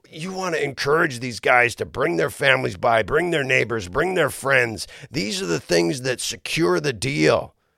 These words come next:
And, and making it, you know, saying, "Oh, well, you already,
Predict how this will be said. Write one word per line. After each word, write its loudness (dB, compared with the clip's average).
And, 2
and 0
making 0
it, -4
you -6
know, -2
saying, 0
"Oh, 6
well, 6
you 2
already, 2